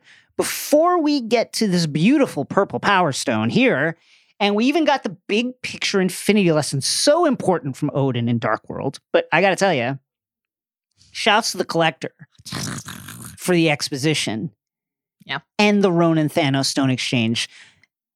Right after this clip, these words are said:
Speaker 1: lets us know what the stakes are.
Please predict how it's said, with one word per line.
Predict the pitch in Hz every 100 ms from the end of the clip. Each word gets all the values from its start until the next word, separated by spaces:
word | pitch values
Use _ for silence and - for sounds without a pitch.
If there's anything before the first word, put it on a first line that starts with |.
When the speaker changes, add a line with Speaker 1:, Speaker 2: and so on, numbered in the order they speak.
| _ _
Speaker 1:
lets | 156 175 220 - -
us | 202 185 175
know | 165 165 151 143 135 - _ _ _ _ _ -
what | 143 165 - _
the | 151
stakes | 135 - 143 117 - -
are. | 127 120 98 - -